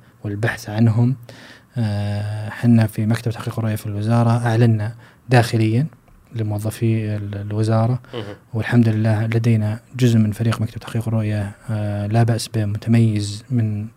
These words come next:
Speaker 1: كفاءات الوزارة، واللي نعتقد أنه ما زال،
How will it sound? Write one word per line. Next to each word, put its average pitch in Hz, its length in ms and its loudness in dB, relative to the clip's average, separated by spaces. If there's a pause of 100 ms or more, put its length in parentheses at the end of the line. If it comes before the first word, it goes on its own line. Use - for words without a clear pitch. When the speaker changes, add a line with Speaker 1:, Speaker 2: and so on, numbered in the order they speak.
(260)
Speaker 1:
كفاءات 123 440 0
الوزارة، 117 440 0 (500)
واللي 127 140 6
نعتقد 120 360 4
أنه 113 120 4
ما 123 140 8
زال، 113 300 4